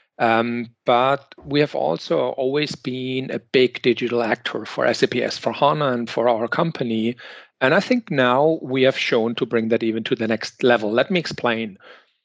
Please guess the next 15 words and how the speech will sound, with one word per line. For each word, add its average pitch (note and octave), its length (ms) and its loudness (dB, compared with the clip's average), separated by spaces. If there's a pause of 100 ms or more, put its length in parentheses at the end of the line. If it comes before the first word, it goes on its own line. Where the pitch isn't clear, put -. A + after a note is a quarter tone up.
(160)
For C3+ 160 2
instance, F#3+ 600 0 (520)
we D3 200 2
are F#3 300 4
supporting C#3+ 600 0
now A2+ 180 2
our A#2 120 0
customers - 560 -2
with A2+ 140 -6
a A#2+ 60 0
one C3 480 0
hundred B2+ 480 -2 (200)
percent A#2 600 0 (140)
offsite - 640 -2
delivery. G#2+ 580 0